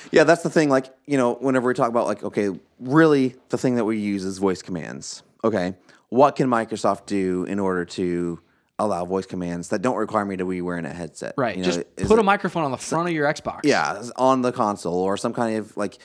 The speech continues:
Speaker 1: U S B dongle or,
Speaker 2: Yeah.
Speaker 1: you know, like, put a, put a microphone in your controllers or something.
Speaker 2: Yeah.
Speaker 1: You know, like, the problem is it has to be always on for you to tell, to turn on.
Speaker 2: Yeah.
Speaker 1: It has to be always listening. Um, and it's just sitting there listening, which is,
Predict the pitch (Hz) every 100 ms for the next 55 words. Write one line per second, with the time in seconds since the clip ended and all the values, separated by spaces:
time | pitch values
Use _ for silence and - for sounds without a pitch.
0 | - _ 117 120 117 113 98 95 98 85
1 | 78 73 55 98 95 92 127 101 - -
2 | 113 101 101 - 117 104 - - 113 104
3 | 107 98 110 107 104 110 107 104 113 -
4 | 113 104 92 85 95 98 160 175 - 110
5 | 101 139 156 135 131 123 123 123 175 175
6 | 143 127 131 - 123 120 113 117 117 107
7 | 104 92 90 101 92 - _ - - 104
8 | 90 87 82 80 _ 156 170 110 107 90
9 | - 95 90 92 90 82 82 85 _ _
10 | 92 95 87 87 87 85 _ _ _ -
11 | 87 87 - - 101 90 87 82 85 -
12 | 76 80 - _ _ _ 110 123 -